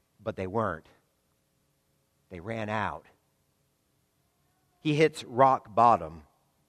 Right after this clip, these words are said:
and it's a pretty low bottom. This once wealthy socialite hires himself out to some foreigners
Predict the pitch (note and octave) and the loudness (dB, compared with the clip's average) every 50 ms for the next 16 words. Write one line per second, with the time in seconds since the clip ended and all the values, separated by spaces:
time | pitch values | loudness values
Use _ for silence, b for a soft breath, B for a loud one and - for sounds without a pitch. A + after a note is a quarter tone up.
0 | _ _ _ _ _ _ _ _ _ _ _ _ _ _ _ _ _ _ - G#2+ | _ _ _ _ _ _ _ _ _ _ _ _ _ _ _ _ _ _ -6 -4
1 | C3+ - - G#2+ - - D#3+ D#3+ C3 A#2+ A2+ G#2+ G#2 A2 A2 A2+ G2 E2+ D#2 C#2 | -4 -4 -4 -8 -6 -2 -2 0 0 -2 -4 -2 0 0 0 0 0 -4 -6 -8
2 | C#2+ D#2 E2+ D#2+ D#2 E2 E2 _ _ _ _ _ _ _ _ _ _ _ _ _ | -8 -8 -10 -12 -14 -16 -20 _ _ _ _ _ _ _ _ _ _ _ _ _
3 | _ _ _ _ _ _ _ _ _ _ _ _ _ _ _ _ _ _ _ _ | _ _ _ _ _ _ _ _ _ _ _ _ _ _ _ _ _ _ _ _
4 | _ _ _ _ _ _ _ _ _ _ _ _ _ _ _ _ _ _ _ _ | _ _ _ _ _ _ _ _ _ _ _ _ _ _ _ _ _ _ _ _
5 | _ _ _ _ _ _ _ _ _ _ _ _ - - D#3 D3 - B2+ B2+ D3+ | _ _ _ _ _ _ _ _ _ _ _ _ -2 0 0 0 -2 0 4 6
6 | E3+ F3 F#3 F#3+ F3+ - - D3 D3 D3 D#3 E3 E3+ E3 - F3+ E3 D#3+ - - | 6 8 6 4 0 -4 -8 0 6 8 10 10 10 8 4 0 0 0 -2 -4
7 | - - D#3+ D#3 D3 - - B2+ A2+ A2 G#2+ A#2 A2 - E3 E3 E3 F3 F#3 F#3+ | -2 0 2 2 2 0 0 4 6 6 6 4 2 0 0 2 2 2 2 0
8 | - F3+ E3 D#3 - - D#3 C#3 C#3 C3 - - C#3+ C#3+ D3 C#3+ D3 C3 - - | 0 -2 -4 -4 -2 0 2 2 2 2 0 0 2 2 2 0 -2 -6 -6 -6
9 | C3 A#2 - - C#3+ C#3 C3+ B2 A2+ G#2 G2+ G2 G2+ G#2 - - | -8 -8 -6 -4 -2 0 2 2 0 0 0 -2 -4 -4 -6 -10